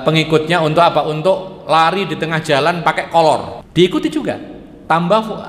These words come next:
lagi pengikutnya. Barang siapa yang tujuan intinya adalah akhirat, kalau yang kita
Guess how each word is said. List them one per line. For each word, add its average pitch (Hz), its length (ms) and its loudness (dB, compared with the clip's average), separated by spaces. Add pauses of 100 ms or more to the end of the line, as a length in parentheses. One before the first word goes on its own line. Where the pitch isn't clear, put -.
(260)
lagi 220 260 -2
pengikutnya. 208 480 -2 (540)
Barang 208 260 4
siapa 247 400 2
yang 208 160 0
tujuan 208 540 2 (720)
intinya 220 640 4
adalah 165 420 2
akhirat, 220 580 4 (440)
kalau 151 180 2
yang 160 220 0
kita 160 500 0